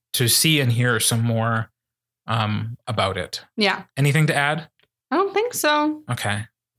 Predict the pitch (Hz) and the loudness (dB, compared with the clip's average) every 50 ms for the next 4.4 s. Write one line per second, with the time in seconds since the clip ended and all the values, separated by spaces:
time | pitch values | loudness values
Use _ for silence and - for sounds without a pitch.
0 | _ _ _ _ _ _ _ - 269 311 311 320 320 311 294 302 311 302 294 302 | _ _ _ _ _ _ _ 0 2 4 4 4 4 2 0 0 0 2 2 2
1 | 302 277 254 - - - 247 254 254 254 240 233 - - 214 208 202 214 220 240 | 2 2 0 0 0 2 2 4 2 2 0 -2 -4 -2 -2 0 2 2 0 0
2 | - - - 247 226 - - - - 233 233 240 240 240 240 233 - - 226 208 | -2 -4 -8 -12 -10 -12 -8 -2 0 2 2 4 4 4 2 2 0 -2 -4 -2
3 | 214 233 240 240 240 240 - - - - 208 202 220 262 330 392 - - - - | 0 2 2 2 2 0 -2 -2 -4 -6 -4 -2 0 0 0 -2 -2 -2 -2 -2
4 | 80 - - 214 214 214 - | -2 -4 -6 -6 -6 -8 -8